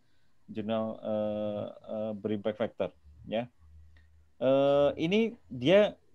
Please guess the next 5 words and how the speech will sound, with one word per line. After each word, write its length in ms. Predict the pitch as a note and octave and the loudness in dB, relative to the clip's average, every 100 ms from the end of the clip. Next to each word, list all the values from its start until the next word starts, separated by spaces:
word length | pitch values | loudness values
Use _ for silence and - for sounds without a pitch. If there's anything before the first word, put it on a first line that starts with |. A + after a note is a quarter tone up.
| - - - - - | -20 -20 -20 -18 -2
generalis 720 | B2 C3+ C3+ A2+ C3+ D3+ - _ _ | 2 4 6 6 4 -2 -12 _ _
ya, 160 | - - | -6 -6
Singapore 480 | - A#2 G#2+ A2+ A#2+ | -2 0 0 -2 -2
Economic 320 | A2+ A2 A2+ | -4 -2 -4
Review, 320 | A2 A2 | -2 -4